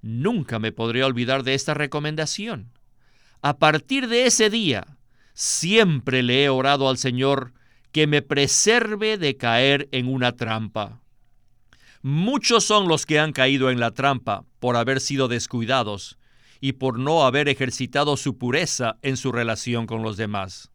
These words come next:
Subrayen en sus Biblias esta frase, "con toda pureza". O mejor todavía,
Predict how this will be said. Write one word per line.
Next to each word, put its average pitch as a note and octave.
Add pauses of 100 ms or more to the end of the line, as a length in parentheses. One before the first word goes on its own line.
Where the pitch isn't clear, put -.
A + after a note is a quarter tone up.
(760)
Subrayen G3+
en F#3+
sus F3
Biblias F3
esta F3
frase, E3+ (260)
"con D#3
toda F3
pureza". C3+ (840)
O A2+
mejor F#3
todavía, C3+